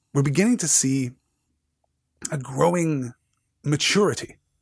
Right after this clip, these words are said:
a move from the virtue of exceptionalism to the virtues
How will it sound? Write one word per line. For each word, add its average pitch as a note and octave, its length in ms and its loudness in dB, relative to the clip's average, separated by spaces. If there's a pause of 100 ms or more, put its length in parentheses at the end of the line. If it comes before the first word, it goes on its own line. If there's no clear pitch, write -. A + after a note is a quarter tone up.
(880)
a E3 60 6
move E3+ 480 4
from C#3 460 0
the B2+ 140 -2
virtue C#3+ 640 -2
of B2 300 -2 (320)
exceptionalism C#3 800 2
to D#3+ 80 -2
the D#3 100 -2
virtues C3+ 600 -4